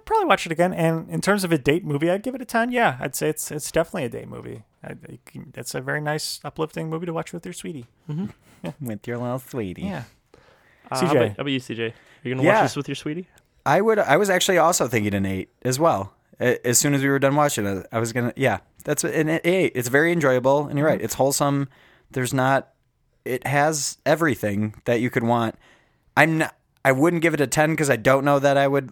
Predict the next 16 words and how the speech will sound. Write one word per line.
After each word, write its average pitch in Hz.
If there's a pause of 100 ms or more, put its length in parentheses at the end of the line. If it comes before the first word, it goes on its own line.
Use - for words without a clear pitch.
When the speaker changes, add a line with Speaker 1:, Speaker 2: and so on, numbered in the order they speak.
(140)
Speaker 3:
rewatch 139
this 156 (200)
a 139
lot. 160 (720)
And 120 (420)
a 120
ten 143
for 143
me 127
is 117
more. 110
It's -
like 110
a 104
quotable 127
movie. 139